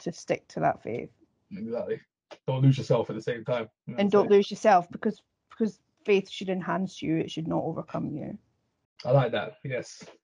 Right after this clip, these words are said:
Speaker 1: Yeah.
Speaker 2: Exactly. Exactly. And then he was just like, I was just doing stuff just because, you know what I'm saying? Because that belief
Speaker 1: Yeah.
Speaker 2: so strong.
Speaker 1: Yeah.
Speaker 2: He's like, "I, I gotta do it. It's gotta be
Speaker 1: I gotta
Speaker 2: done."
Speaker 1: do it. It's gotta be done.
Speaker 2: Yeah.
Speaker 1: Yeah.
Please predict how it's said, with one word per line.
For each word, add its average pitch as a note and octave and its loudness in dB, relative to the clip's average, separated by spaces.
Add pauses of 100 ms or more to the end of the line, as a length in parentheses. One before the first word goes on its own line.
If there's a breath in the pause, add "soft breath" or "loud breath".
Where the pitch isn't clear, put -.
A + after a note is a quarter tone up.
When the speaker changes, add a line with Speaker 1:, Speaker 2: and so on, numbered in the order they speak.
(340)
Speaker 1:
Yeah. B2+ -2
Speaker 2:
Exactly. A2+ -14 (180)
Exactly. A2+ -10 (400 soft breath)
And C#3 0
then C#3 4
he D#3+ 12
was C#3+ 10
just - -6
like, B2 -2
I C#3 0
was D3+ 2
just B2+ -6
doing D3 8
stuff C#3 4 (520)
just - -20
because, C3+ 2
you C#3+ -4
know C3+ 0
what C3 0
I'm B2+ -10
saying? C#3 4
Because B2 -4
that A2 -4
belief B2+ 2
Speaker 1:
Yeah. A#3+ 6 (580)
Speaker 2:
so D3 6
strong. G3 8
Speaker 1:
Yeah. G#3 8
Speaker 2:
He's C3+ 4
like, - -4 (180)
"I, E3+ 4
I E3+ 8
gotta D#3+ 8
do G#3+ 10
it. G#3+ 6 (100)
It's D#3 -6
gotta F3+ 4
be - 2
Speaker 1:
I - 4
gotta - 8
Speaker 2:
done." - 2
Speaker 1:
do - -6
it. - -16 (120)
It's - -16
gotta - 2
be G3+ -4
done. A#3 4
Speaker 2:
Yeah. D#3 6
Speaker 1:
Yeah. F3+ 0